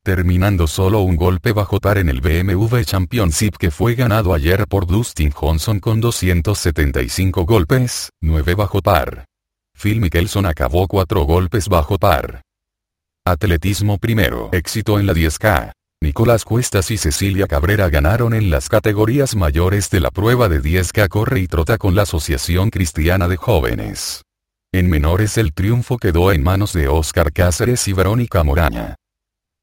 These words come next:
Ciclismo primero. Triunfo del Alas.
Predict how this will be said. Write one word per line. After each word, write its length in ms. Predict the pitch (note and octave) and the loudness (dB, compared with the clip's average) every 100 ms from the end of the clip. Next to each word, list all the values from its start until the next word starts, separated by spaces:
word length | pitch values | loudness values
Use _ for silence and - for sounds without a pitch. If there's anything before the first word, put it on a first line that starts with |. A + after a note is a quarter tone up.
| _ | _
Ciclismo 760 | - - A2 - G2 A2 G#2 G2+ | -10 -4 -2 -2 -2 0 0 0
primero. 560 | - A2 E2 A#1 - - | 0 0 0 -2 -8 -6
Triunfo 440 | F2+ A2+ B2 B2+ | -2 0 0 0
del 140 | A#2 F2+ | 2 2
Alas. 520 | C2 A1 G#1 - | 0 -2 -8 -10